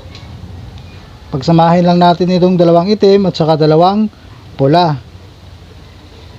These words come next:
Ngayon, dito sa ating connector na to, na isa, ito, mayroon tayo ditong wire na blue at saka itim. Pero ang itim dito, itong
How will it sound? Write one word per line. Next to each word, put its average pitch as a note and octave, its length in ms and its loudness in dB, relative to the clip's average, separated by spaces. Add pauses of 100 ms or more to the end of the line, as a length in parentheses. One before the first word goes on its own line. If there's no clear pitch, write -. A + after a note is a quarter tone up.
(1300)
Ngayon, A#3 240 4
dito A3 240 2
sa A3 240 0
ating G#3+ 160 -2
connector G#3+ 400 2
na A#3+ 160 0
to, G#3 240 0 (160)
na F3+ 160 -2
isa, G3 480 0 (320)
ito, F3+ 400 0 (320)
mayroon G3 240 2
tayo G#3+ 160 2
ditong G3+ 560 0
wire G3 240 2
na F#3 480 2
blue G3 400 2
at F3+ 160 -8
saka E3+ 160 0
itim. F3 400 0 (320)
Pero A3+ 160 2
ang A#3 40 -4
itim A#3 240 0
dito, G#3 280 2
itong G#3 440 0